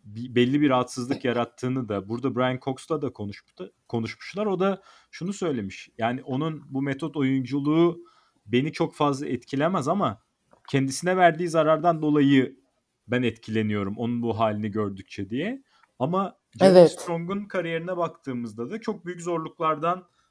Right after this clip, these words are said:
Speaker 1: buraya geldiğini ve işte hayallerine bir anlamda kavuştuğunu da görüyoruz ama o ciddiyeti hiç bırakmamış. Şimdi Roman karakteri de hiç oynanması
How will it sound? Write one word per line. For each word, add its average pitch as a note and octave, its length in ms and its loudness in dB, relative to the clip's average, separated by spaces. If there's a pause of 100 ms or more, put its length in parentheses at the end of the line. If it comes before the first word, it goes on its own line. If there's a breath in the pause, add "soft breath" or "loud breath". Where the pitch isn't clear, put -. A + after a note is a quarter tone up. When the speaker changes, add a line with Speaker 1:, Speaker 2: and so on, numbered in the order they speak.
Speaker 1:
buraya B2+ 200 -2
geldiğini G#2 580 -4
ve D#3+ 260 4 (100)
işte C#3+ 360 -8
hayallerine A#2+ 600 -4
bir B2+ 80 -4
anlamda A2 440 -2
kavuştuğunu B2 560 -2
da A2 60 0
görüyoruz G2+ 420 -4
ama F3 300 0 (360 soft breath)
o C#3+ 120 4
ciddiyeti D3+ 500 -2
hiç - 200 -8
bırakmamış. D3+ 600 -2 (220)
Şimdi D#3 440 -2 (760)
Roman C#3 320 2
karakteri D3 520 0
de A3+ 40 0
hiç - 140 -4
oynanması A2+ 720 0